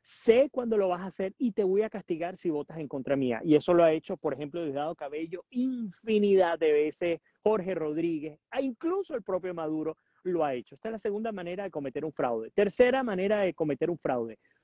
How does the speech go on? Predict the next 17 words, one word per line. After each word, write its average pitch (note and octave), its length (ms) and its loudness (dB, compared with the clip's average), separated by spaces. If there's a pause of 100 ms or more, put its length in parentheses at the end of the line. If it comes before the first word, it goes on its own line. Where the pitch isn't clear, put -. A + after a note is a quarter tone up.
(120)
tomar A#3 340 4
recursos B3 440 -8
del F#3+ 120 -6
Estado G#3+ 500 -8 (180)
y G#3 140 0
repartirlos G#3 760 -4 (100)
pagándole A3 640 -2
a F#3 60 0
la D#3 80 -2
gente F3 240 -6
para D#3+ 180 0
que - 120 -4
vaya C#3+ 220 2
a - 20 -2
votar C#3 340 0
por D3+ 160 0
el, B2 240 -2